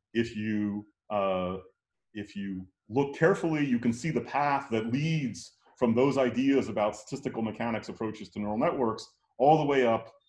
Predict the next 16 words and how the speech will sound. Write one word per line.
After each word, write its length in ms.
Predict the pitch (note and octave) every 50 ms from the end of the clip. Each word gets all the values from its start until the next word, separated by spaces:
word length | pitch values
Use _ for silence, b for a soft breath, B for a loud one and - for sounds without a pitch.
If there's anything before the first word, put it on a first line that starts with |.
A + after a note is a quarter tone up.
| _ -
to 80 | - A#2
the 100 | A2 A2
deep 320 | F#2 F2 C#3 E3+ - -
networks 500 | B2+ A2+ - G2+ G#2 G#2 F#2+ - - -
that 160 | A2 G#2+ G#2
you 120 | G#2+ G#2+ G#2+
see 280 | - - A#2 A2 G#2+
today 460 | - - G2+ A2+ B2 C3 B2+ A#2 G#2
in 100 | G2 G2
modern 320 | G2 G2+ G2 G2+ G#2+ G#2+ G2+
artificial 440 | F#2+ F#2+ F#2 F2+ F#2+ F2+ - G#2 A2+
intelligence 500 | A#2+ B2 F3 G#3 G#3 F#3 B2+ A#2 A2+ A2+
that 100 | A#2 A2
are 60 | A2
really 200 | A2+ A#2+ A#2+ A2+
revolutionizing 1000 | G2+ G#2 A2 G#2+ A2 G#2 G#2+ B2 D3 C#3+ B2+ G#2 F#2+ F#2 F2+ F2 - E2+ E2+ F2